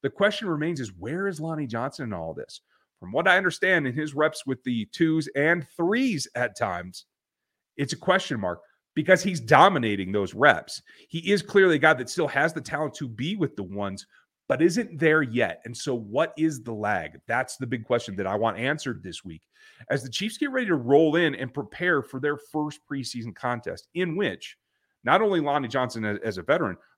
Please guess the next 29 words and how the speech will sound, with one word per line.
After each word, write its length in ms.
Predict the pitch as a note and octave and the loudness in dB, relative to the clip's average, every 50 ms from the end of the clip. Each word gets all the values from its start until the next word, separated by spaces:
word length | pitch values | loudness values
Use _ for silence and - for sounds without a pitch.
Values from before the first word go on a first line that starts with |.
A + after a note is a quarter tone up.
| _ _ - | _ _ -10
but 140 | F2+ - - B2+ | -10 -6 -2 2
all 160 | B2+ C#3 - | 2 2 2
the 60 | D3 | 2
rookie 440 | B2 C3 D3 D3 - A#2+ G#2 G#2 _ _ _ - | 0 0 -2 -2 -4 -8 -16 -16 _ _ _ -14
defenders, 600 | G#2+ G2+ - - A2+ G#2 G2+ G2 F#2+ F#2 - - _ _ _ _ | -14 -6 -4 -2 -2 -2 -2 -4 -6 -8 -12 -16 _ _ _ _
particularly 340 | _ - C3 - C3+ A#2 | _ -12 -8 -6 -4 -4
in 60 | G#2 G2 | -4 -4
the 60 | F#2+ | -4
secondary, 420 | - C3+ C3 - A2+ G#2+ G#2 G2 - | -4 -4 -4 -4 -4 -6 -6 -6 -6
are 60 | G#2+ | -8
going 220 | G2+ A#2 A#2 B2 C#3 | -6 -4 -4 -2 -2
to 40 | |
get 180 | A#2 A#2+ A2+ - | -2 -4 -6 -6
a 60 | A2+ | -6
lot 460 | A2 A2 G#2+ G#2 G2+ G#2 G2 F#2+ - _ _ _ - | -8 -6 -6 -6 -6 -6 -6 -8 -10 _ _ _ -10
of 160 | A2 G#2 G2 | -10 -8 -6
reps 340 | G2 G#2 F#2+ D#2+ - - - _ G2+ | -6 -4 -6 -6 -8 -12 -16 _ -10
and 80 | G#2 | -10
a 40 | G2+ | -8
lot 380 | G2 G2 G#2 G2+ F#2+ G#2 G#2+ A2 | -8 -6 -4 -4 -2 -2 -2 -2
of 100 | A2+ C3 | -2 -2
exposure 880 | B2+ - - - - - - - B2+ B2+ B2 A#2+ G#2+ F#2+ F2 E2 G2 - _ _ _ _ _ _ _ _ _ _ _ _ | -4 -4 -6 -8 -8 -8 -2 2 4 4 4 4 2 -2 -6 -10 -12 -14 _ _ _ _ _ _ _ _ _ _ _ _
to 140 | - D3 B2+ | -8 -6 -4
the 80 | B2 | -4
speed 640 | A#2 - - - - - D3+ C3 A#2 G#2 G#2+ A2 A2+ A#2+ - _ _ _ _ _ _ | -4 -4 -4 -6 -6 -6 -6 -4 -4 -4 -6 -6 -8 -12 -18 _ _ _ _ _ _
of 140 | - G#2+ - | -10 -10 -8
the 60 | G#2 | -10
pro 300 | - - - G#2+ A2 C#3 | -12 -6 0 2 2 4
game 360 | C#3 A#2+ F#2+ F#2+ F#2 F#2 F#2+ | 4 2 2 2 0 -4 -6